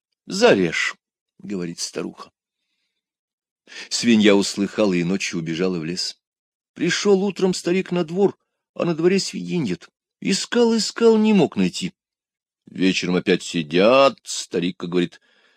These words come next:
«Завтра зарежу барана». Баран услышал и в лес убежал.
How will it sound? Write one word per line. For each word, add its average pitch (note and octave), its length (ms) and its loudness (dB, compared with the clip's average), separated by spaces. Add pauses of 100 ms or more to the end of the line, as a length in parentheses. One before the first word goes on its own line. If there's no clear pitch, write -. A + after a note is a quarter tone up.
(140)
«Завтра F3 880 4
зарежу F#2+ 640 4
барана». F2 800 4 (720)
Баран E2+ 320 0
услышал G2+ 840 -6
и A2 80 -8
в - 80 -14
лес F#2 320 -8
убежал. - 420 -16